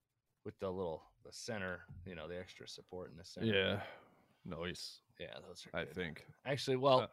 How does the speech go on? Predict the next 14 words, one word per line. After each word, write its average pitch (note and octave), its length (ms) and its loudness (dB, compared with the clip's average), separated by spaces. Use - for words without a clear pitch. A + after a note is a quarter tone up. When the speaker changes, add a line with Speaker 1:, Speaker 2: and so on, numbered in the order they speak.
Speaker 2:
I - 40 0
don't G3 360 12
know F2 120 2
shit F#2 220 -4
about F2+ 240 0
drums. F#2+ 480 -4
Speaker 1:
<clears throat> - 880 0
normally F3+ 420 12
I B2 80 10
always C3 220 8
bought B2 240 10
Remo, A2+ 500 6
but, G#2+ 340 4
uh, G2 360 6